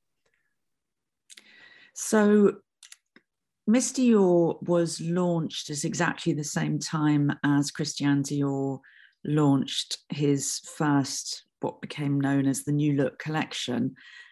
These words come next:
um, on the twelfth of February, nineteen forty-seven. So almost exactly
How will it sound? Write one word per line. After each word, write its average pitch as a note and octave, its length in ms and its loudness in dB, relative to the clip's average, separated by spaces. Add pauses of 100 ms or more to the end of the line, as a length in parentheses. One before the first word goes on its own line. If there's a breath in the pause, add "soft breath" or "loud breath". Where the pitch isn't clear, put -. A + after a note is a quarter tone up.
(140)
um, C#3+ 340 0
on D3 120 2
the C#3 160 -4
twelfth C#3 320 -4
of D3 160 -8
February, C#3 520 -2
nineteen C#3 400 0
forty-seven. C3 880 -4 (400 loud breath)
So D#3 320 0
almost D#3+ 380 0
exactly C#3+ 880 -2